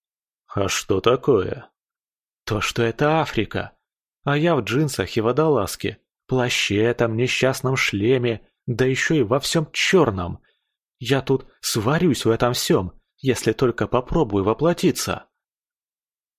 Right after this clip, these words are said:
Олег до сих пор вспоминал с содроганием те две минуты, проведённые во плоти в расселине,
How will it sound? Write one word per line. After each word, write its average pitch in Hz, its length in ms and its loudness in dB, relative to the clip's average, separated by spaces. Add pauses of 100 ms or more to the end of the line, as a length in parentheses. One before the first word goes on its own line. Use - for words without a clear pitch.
(180)
Олег 104 480 0
до 107 160 0
сих - 280 -2
пор 135 180 0
вспоминал 104 580 -2
с - 60 -8
содроганием 98 880 0
те 117 200 2
две 101 240 0
минуты, 104 680 -2 (220)
проведённые 143 760 2
во 135 160 2
плоти 139 320 0
в 131 100 4
расселине, 92 840 0